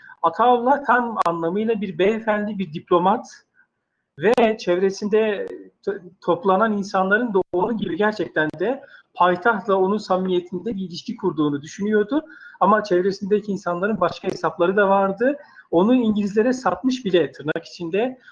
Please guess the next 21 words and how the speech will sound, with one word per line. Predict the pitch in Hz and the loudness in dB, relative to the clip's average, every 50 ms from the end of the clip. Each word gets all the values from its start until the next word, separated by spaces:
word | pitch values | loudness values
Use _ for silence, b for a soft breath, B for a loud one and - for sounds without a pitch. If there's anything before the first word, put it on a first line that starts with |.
| B B B - | B B B -2
olabileceklerine | 156 170 185 202 190 196 190 208 208 208 208 196 196 202 202 190 196 220 240 240 - | 0 2 2 2 2 2 2 0 2 2 0 0 0 2 0 0 2 2 0 2 2
dair | 185 175 196 240 254 247 - | 4 4 4 4 2 2 0
dedikoduları | 240 - - - - - 185 185 196 175 180 175 180 220 220 | 0 0 0 -2 0 0 0 0 2 2 2 2 2 0 -2
Karşızade | - - 180 170 170 - 202 165 175 156 143 143 185 190 | 0 0 0 0 0 -4 -6 -4 -2 0 0 0 -2 -4
kendi | 190 - 170 170 170 160 170 170 160 156 | -4 -4 -4 -4 -4 -4 -4 -2 0 0
notlarında, | 170 170 170 - 160 147 143 135 131 127 143 190 262 285 285 b b b b b b b b b b b _ - | 0 0 0 0 0 0 0 0 -2 0 2 2 2 0 -4 b b b b b b b b b b b _ -6
e, | 139 139 139 135 135 135 131 135 | -4 -2 0 0 0 0 -2 -4
Isparta | 170 - - - 190 185 190 - 185 175 | -6 -6 -2 0 0 2 2 2 0 0
Büyükşehir | 180 180 180 - 190 175 175 | -2 -6 -2 2 2 4 4
Beledi-, | 170 165 165 165 175 156 156 156 | 4 4 2 2 -2 -6 -4 -4
şey, | - 170 | -2 -4
Isparta | 151 - - 185 185 180 | -2 0 0 0 0 0
Belediyesi | 160 160 156 156 156 160 156 - - 170 156 147 - - _ _ _ - | 0 0 0 0 -2 -2 -2 -2 -4 -4 -4 -6 -8 -14 _ _ _ -8
basmıştı | 135 139 - - 143 - - - 143 | -8 -8 -8 -10 -14 -14 -10 -8 -8
o | 135 | -8
kitabı | - - - 147 135 139 | -8 -8 -8 -8 -6 -4
da. | 226 | -2
Oradan | 214 180 165 160 180 170 | -2 -2 -2 -2 -4 -4
kendiniz | - - 156 151 151 147 147 - | -2 -2 -2 -2 -2 -6 -6 -6
de | 147 | -8
okuyabilirsiniz. | 143 - - 147 139 143 143 139 - - 185 247 254 | -8 -6 -6 -6 -6 -6 -10 -12 -10 -8 -8 -8 -8